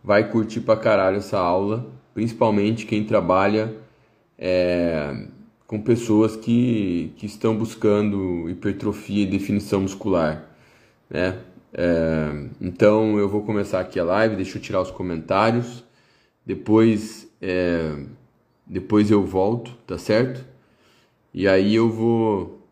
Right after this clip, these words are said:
<clears throat> deixa eu voltar, tirar os comentários aqui. No final da live eu volto os comentários.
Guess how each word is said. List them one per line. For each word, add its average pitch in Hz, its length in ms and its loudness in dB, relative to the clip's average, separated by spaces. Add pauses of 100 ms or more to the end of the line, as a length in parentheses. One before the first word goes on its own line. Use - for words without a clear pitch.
(160)
<clears throat> - 280 -20
deixa 101 720 -2
eu 87 80 -2
voltar, 85 320 -8
tirar 92 280 0
os 90 100 -4
comentários 82 560 -4
aqui. 151 400 -4 (1160)
No 110 80 0
final 110 340 6
da 107 120 4
live 104 260 2
eu 104 80 0
volto 98 220 -2
os - 60 -20
comentários. 101 720 -2